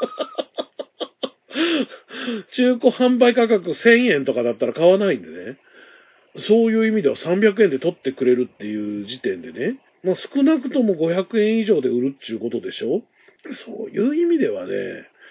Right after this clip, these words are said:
アイドリングはまだまだ捨てたもんじゃないというか、その高騰中って、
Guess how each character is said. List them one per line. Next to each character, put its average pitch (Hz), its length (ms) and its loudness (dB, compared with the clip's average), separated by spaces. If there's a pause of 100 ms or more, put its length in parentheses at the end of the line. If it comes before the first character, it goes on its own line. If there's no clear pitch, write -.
(480)
ア 104 120 -6
イ 110 80 -2
ド 113 120 -2
リ 113 100 -4
ン 113 140 -6
グ 123 60 0
は 117 100 -2
ま 127 160 0
だ 127 120 0
ま 127 140 -2
だ 113 280 -6 (380)
捨 - 120 -14
て 139 100 -4
た 135 120 0
も 135 140 0
ん 131 40 -4
じ 117 80 -4
ゃ 117 40 -6
な 127 160 0
い 123 60 0
と 113 80 -10
い 110 40 -6
う 104 60 -10
か、 101 100 -8
そ 107 120 -14
の 107 100 -8
高 120 240 -2
騰 120 200 -4
中 120 200 -2
っ 117 40 -8
て、 113 340 -2